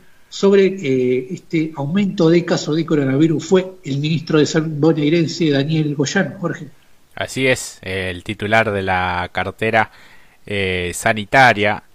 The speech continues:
Speaker 2: este, hablamos de la provincia de Buenos Aires, Daniel Goyán advirtió este martes que se ha detenido el descenso de casos por coronavirus y está aumentando la curva de contagios,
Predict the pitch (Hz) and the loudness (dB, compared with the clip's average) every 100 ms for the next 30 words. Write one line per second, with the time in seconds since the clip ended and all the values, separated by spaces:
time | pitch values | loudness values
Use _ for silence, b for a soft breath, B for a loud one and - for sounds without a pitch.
0 | _ 95 90 - 92 87 95 95 90 90 | _ -14 -14 -8 -6 -2 -2 -4 -4 -6
1 | 90 92 92 98 101 - 98 95 90 - | -6 -4 -4 -6 -8 -6 -2 -2 -4 -10
2 | B B B - 107 110 110 110 139 151 | B B B -4 0 2 0 2 2 4
3 | 117 101 101 110 110 110 - 120 123 107 | 2 -2 -4 -2 -2 -4 -4 -4 -2 -4
4 | 101 - 110 107 - 107 107 110 - 113 | -8 -6 -2 0 -2 -2 0 0 0 -4
5 | - - B B B - - 113 110 107 | -6 -20 B B B -12 -4 0 0 0
6 | 107 - 143 151 127 131 160 123 113 - | -2 0 4 4 4 0 0 2 2 0
7 | - 104 101 - 117 113 - 110 107 - | -6 -6 -6 -4 -4 -4 -2 0 0 2
8 | 123 - 135 127 - - 117 113 - 107 | 2 2 -2 -4 -6 -6 -4 -2 -2 -2
9 | 110 113 117 117 135 - 110 101 - 127 | 0 0 -2 -2 -4 -4 -6 -2 4 4
10 | 110 104 101 117 95 90 - B B B | 4 -2 2 2 2 -4 -6 B B B
11 | 107 101 - 120 113 110 104 104 104 101 | 0 0 0 -6 0 2 2 0 -4 -4
12 | 107 101 - 104 98 | -2 -2 0 -4 -4